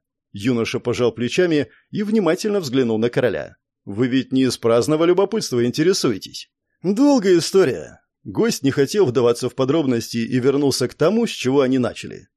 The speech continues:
«Я так понимаю, ты хочешь поймать тех монстров живьем?» «М? А, верно». Поняв, что ответа он так и не получит, собеседник не стал настаивать и также решил заняться предстоящей проблемой.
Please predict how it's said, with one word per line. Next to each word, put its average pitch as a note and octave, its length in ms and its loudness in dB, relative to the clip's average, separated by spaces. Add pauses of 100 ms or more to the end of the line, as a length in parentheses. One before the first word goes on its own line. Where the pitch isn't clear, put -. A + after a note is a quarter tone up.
(160)
«Я A2+ 160 2
так B2+ 160 -2
понимаю, C3 400 2
ты B2+ 140 -2
хочешь C3 400 -2
поймать B2+ 400 2
тех B2+ 200 -2
монстров B2+ 460 0
живьем?» C3 520 0 (300)
«М? A#3+ 340 -2 (360)
А, B2 340 0
верно». A2+ 680 -4 (400)
Поняв, B2 300 0
что B2 180 0
ответа B2+ 320 0
он A#2+ 140 2
так B2 180 0
и B2+ 60 0
не A#2+ 100 0
получит, G#3 520 -2 (200)
собеседник A#3 640 -4
не A3+ 100 0
стал E3 300 2
настаивать C#3 720 2
и D#3+ 100 -8
также D3 380 0
решил B2+ 300 -2
заняться B2+ 500 0
предстоящей B2 640 -2
проблемой. F2+ 560 -6